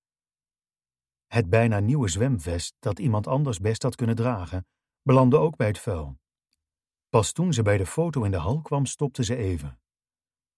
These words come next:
Op de foto die een paar jaar eerder was genomen, stond het hele gezin op het strand. Hendrik en zij zaten met de jongens tussen zich in lachend in het avondzonnetje. Het warme licht duidde erop dat het midden in de zomer was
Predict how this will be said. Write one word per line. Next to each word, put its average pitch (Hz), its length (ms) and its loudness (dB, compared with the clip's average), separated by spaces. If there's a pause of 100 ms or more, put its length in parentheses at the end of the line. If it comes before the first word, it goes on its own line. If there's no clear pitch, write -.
(520)
Op 120 160 4
de 117 80 2
foto 170 480 -4
die 127 120 0
een 87 120 -2
paar 123 220 2
jaar 104 280 0
eerder 120 300 0
was 110 160 -4
genomen, 95 560 -2 (520)
stond 180 320 -4
het 160 100 0
hele 139 280 2
gezin 107 260 -2
op 120 80 -4
het - 100 -10
strand. 82 520 -8 (1080)
Hendrik 165 440 2
en 107 140 2
zij 101 300 -2
zaten 113 360 0
met 101 120 -2
de 101 80 -4
jongens 127 340 -2
tussen 123 260 -4
zich 95 180 -6
in 123 200 0
lachend 104 380 -4
in 113 60 -2
het 110 120 -2
avondzonnetje. 101 840 -4 (1000)
Het 117 180 0
warme 139 380 0
licht 123 400 -2
duidde 117 380 0
erop 147 300 -2
dat 127 120 -2
het 98 140 -4
midden 147 240 2
in 143 100 0
de 104 100 0
zomer 104 320 -4
was 73 340 -12